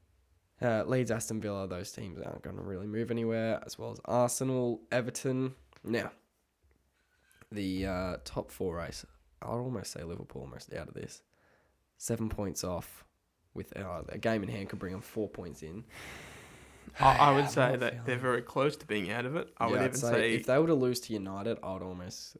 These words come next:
Speaker 2: out of the
Speaker 1: write
Speaker 2: top
Speaker 1: off.
Speaker 2: four, I, I
Speaker 1: Top four, yeah.
Speaker 2: I personally can't see it.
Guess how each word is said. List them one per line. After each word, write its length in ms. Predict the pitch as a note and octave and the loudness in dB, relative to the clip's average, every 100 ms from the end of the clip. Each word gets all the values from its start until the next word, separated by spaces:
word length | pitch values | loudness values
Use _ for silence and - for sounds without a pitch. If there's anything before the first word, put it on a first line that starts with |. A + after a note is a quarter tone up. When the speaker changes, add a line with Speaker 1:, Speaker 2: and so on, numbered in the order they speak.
| - | 4
Speaker 2:
out 100 | D#3+ | 6
of 80 | D3+ | 6
the 60 | |
Speaker 1:
write 60 | C3 | 6
Speaker 2:
top 160 | E3 E3 | 6 6
Speaker 1:
off. 60 | |
Speaker 2:
four, 340 | C#3+ B2+ C3 B2+ | 8 8 8 6
I, 140 | B2+ - | 2 4
I 160 | A#2+ B2 C3+ - - | 2 2 -2 -16 -8
Speaker 1:
Top 180 | - - | -6 -6
four, 220 | - E2+ | -12 -14
yeah. 60 | E2 - - | -16 -16 -2
Speaker 2:
I 560 | B2 C3 D3+ D#3+ D3 C#3+ - - | 2 4 4 2 -2 -4 -12 -14
personally 580 | - B2+ D3+ - B2+ B2+ | -2 0 0 0 -2 -2
can't 320 | B2+ B2 - | -2 -2 -2
see 260 | - A2 A2+ | -4 -2 -2
it. 260 | - - | -4 -12